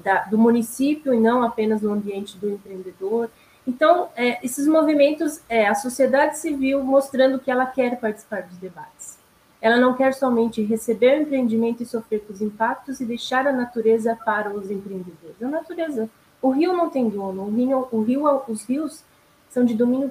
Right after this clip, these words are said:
público, isso está na Lei das Águas de mil novecentos e noventa e sete. Ninguém é dono do rio.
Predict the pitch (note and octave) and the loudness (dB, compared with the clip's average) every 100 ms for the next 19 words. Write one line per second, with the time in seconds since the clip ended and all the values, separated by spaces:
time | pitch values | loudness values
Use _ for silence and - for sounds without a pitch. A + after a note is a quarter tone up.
0 | - A#3 A#3+ A3 A3 A#3 - A#3 A#3 G#3+ | -6 -4 -4 -6 -12 -16 -8 -6 -2 -4
1 | G3+ F#3 F3+ G3 A3+ G#3+ G3 G#3 G#3 G#3 | -4 -8 -6 -6 -4 -6 -6 -6 -6 -6
2 | A3 A3 A#3+ A#3+ - - - G3+ A3 - | -6 -6 -8 -10 -14 -20 -16 -14 -14 -16
3 | - _ _ _ - C#4 B3 D#4 C4+ G3 | -20 _ _ _ -2 0 2 2 2 0
4 | F#3 F#3 F3 - D#3 | -4 -8 -12 -20 -20